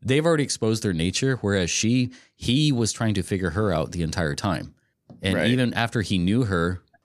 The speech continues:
Speaker 2: Margot wasn't even supposed to be there in the
Speaker 1: Yeah.
Speaker 2: first place. He had made up his mind on everybody else,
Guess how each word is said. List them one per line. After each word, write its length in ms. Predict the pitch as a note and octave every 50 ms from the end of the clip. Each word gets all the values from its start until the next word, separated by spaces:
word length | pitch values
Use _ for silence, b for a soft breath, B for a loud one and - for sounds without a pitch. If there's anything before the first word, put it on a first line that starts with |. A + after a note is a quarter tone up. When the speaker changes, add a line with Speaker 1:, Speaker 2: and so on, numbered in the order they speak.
| -
Speaker 2:
Margot 460 | - C#3 C3 D3 D3+ E3+ F3+ F#3 D#3
wasn't 280 | C#3 C3+ B2 A#2 A#2 A2+
even 100 | G#2 G2+
supposed 240 | - - G#2 G#2 -
to 60 | -
be 200 | - - F2+ F#2
there 280 | E2 D#2 C#2 C2+ C2+ -
in 160 | - - F2+
the 60 | D#2+
Speaker 1:
Yeah. 60 | F2
Speaker 2:
first 220 | D#2 F2 F#2 - -
place. 240 | - C#2 D#2+ G#2+
He 100 | C#3 E3
had 140 | E3 D#3+ -
made 240 | B2 A#2+ A#2+ A#2+ A2+
up 120 | G#2 -
his 160 | - - - G2
mind 360 | F#2 F2+ F#2 F#2+ F2 D2 C2+
on 120 | C2+ C#2
everybody 440 | D2+ D2+ C#2+ C#2+ C2+ B1+ B1+ G1+ G#1
else, 500 | C#2+ C2 G#1 G1+ - - - - - -